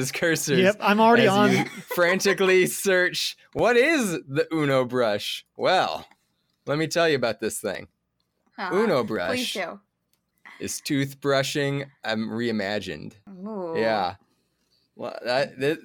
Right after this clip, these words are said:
Speaker 1: so the way this thing works, I don't actually have it yet because it's still being, being produced.
Speaker 3: Developed.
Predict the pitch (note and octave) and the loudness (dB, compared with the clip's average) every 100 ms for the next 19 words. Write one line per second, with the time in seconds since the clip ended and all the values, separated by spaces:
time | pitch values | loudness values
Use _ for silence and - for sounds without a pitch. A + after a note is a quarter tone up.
0 | B2 C3 C#3 C3+ C3+ E3 G#3 G3+ - F#3 | -12 -6 -4 -2 0 0 2 0 -2 -2
1 | D#3+ D3 C#3 A#2+ - - - D3 E3+ D#3 | 0 2 0 -2 -8 -16 -4 0 2 2
2 | B2 B2+ - A#2+ G#2+ B2 C3+ A2+ F#2 F2+ | -2 -4 -4 -6 -4 -2 -2 -4 -6 -8
3 | - G#2+ - G2 G2 - - - A2 G2+ | -10 -10 -6 -6 -6 -8 -8 -2 -2 -2
4 | G#2+ G2+ G2 F#2+ G2+ G#2+ A2+ G#2+ G#2 G#2 | -4 -2 -2 -4 -10 -8 -6 -6 -6 -8
5 | G2 A#2 G#2+ F3 C4+ - - | -4 -4 -4 -4 -6 -10 -20